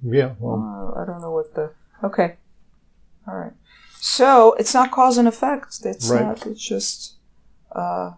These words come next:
Speaker 2: I, I find this to be sketchy,
Speaker 1: I think the,
Speaker 2: in my opinion.
Speaker 1: the European Society of Cardiology is having too many, too many glasses of wine or, you
Speaker 2: Could
Speaker 1: know,
Speaker 2: be.
Speaker 1: beer.
Speaker 2: That'll give you AFib.
Speaker 1: Right.
Speaker 2: <laughs> That'll give you AFib. Oh my God. Meyer, thank you for that very thoughtful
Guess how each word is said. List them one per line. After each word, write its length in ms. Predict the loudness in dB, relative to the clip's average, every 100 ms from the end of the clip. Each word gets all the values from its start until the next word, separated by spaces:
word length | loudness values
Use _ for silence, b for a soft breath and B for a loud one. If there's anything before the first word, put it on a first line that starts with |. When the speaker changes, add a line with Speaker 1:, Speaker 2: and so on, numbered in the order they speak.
| _
Speaker 2:
I, 200 | -2 -2 -2 _ _ 2
I 140 | 2
find 320 | 4 2 2
this 160 | -2 -4
to 100 | -6
be 280 | -6 -6 -10 _ _ _ _ _ _
sketchy, 600 | -2 2 2 0 -4 -8 _ _ -20 _ _ _ -6
Speaker 1:
I 60 | 0
think 200 | 0 2
the, 60 |
Speaker 2:
in 160 | 0 -2
my 140 | -6
opinion. 340 | -10 -12 -12 -2
Speaker 1:
the 80 | 2
European 300 | 4 4 2
Society 340 | 0 0 0
of 40 | 0
Cardiology 420 | 0 0 0 -2
is 40 |
having 260 | -4 -4 -4
too 120 | -4
many, 340 | -2 -2 -6 _ _ -14
too 160 | -6
many 120 | -6 -4
glasses 360 | -4 -6 -6
of 80 | -6
wine 260 | -6 -8 -10
or, 180 | -12 -18 -20 -8
you 80 | 0
Speaker 2:
Could 120 | 2
Speaker 1:
know, 40 |
Speaker 2:
be. 280 | 4 4 2
Speaker 1:
beer. 300 | 0 0 0 -2 6
Speaker 2:
That'll 260 | 6 6
give 160 | 4 2
you 100 | 6
AFib. 420 | 6 4 0 0 _ _ _
Speaker 1:
Right. 300 | 0 0 6
Speaker 2:
<laughs> 560 | 4 6 2 2 -2 2
That'll 280 | 4 4 0
give 220 | -6 -6
you 100 | -2
AFib. 440 | -2 -2 -2 -4 -6 B B B 2
Oh 200 | 4 4
my 120 | 4
God. 240 | 4 2 0 B 4
Meyer, 360 | 8 10 10
thank 280 | 8 4 4
you 80 | 0
for 140 | 4
that 180 | 6 8
very 220 | 10 10 8
thoughtful 720 | 6 6 6 4 4 4